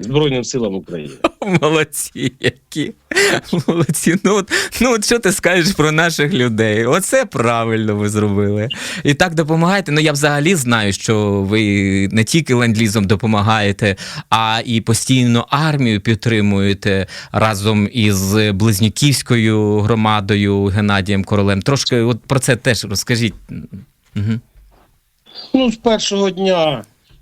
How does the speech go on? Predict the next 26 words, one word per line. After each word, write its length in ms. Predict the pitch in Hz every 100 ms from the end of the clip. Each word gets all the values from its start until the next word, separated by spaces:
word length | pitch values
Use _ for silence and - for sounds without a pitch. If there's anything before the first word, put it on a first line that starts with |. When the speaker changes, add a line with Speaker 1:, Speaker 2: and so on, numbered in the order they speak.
| _ -
Speaker 1:
ми 140 | 165
ж 100 | 160 - 175
розпочали 640 | 160 143 160 165 156 156
захист 540 | 147 151 - - -
своєї 440 | - 143 151 143 123
території, 640 | 117 120 117 120 104 104
захист 440 | 104 139 - 117
тут, 220 | - 120 - - _ -
е, 40 | 78 107 107
границь, 360 | 110 127 139 -
те, 180 | 135
що 200 | 127 120
сюди 300 | 113 113 120 123
йшли, 520 | - 117 120 123 113 - _ _ _ _ _ _ -
е, 680 | 104 107 107 104 104 95 98 - _
окупанти, 880 | - - 127 151 151 131 123 117 107 - -
і 80 | 139
ми 220 | 156 139
зібрали 480 | 131 127 143 127 120
колектив, 680 | 123 127 113 - 156 139 - - _ _ _ _ _
зробили 540 | 92 117 160 160 143 131
невеликий 500 | 131 131 127 120 110
штаб 380 | - 147 143 110 _ _
і 60 | -
прийняли 420 | 143 220 180 151
рішення. 560 | 127 120 - 101 101